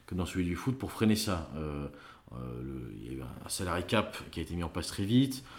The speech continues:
En France, pour éviter, euh, le mercenariat de joueurs étrangers,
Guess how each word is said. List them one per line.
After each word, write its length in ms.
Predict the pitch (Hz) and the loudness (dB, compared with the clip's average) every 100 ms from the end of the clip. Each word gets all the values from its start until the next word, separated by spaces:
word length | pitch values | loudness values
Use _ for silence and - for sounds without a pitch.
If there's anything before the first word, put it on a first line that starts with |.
| - | -10
En 80 | - | -6
France, 580 | - - 113 113 - - - | -4 2 4 4 2 -2 -4
pour 180 | - 92 | -2 2
éviter, 460 | 92 90 - 107 101 | 2 2 6 8 8
euh, 240 | 90 82 78 - - - | 6 2 -2 -10 -14 -6
le 120 | 78 92 | 2 4
mercenariat 680 | 98 - 107 92 98 107 | 4 4 4 6 6 6
de 80 | 98 | 6
joueurs 280 | 80 92 92 | 4 4 4
étrangers, 680 | 92 95 95 98 107 107 | 2 0 2 8 8 8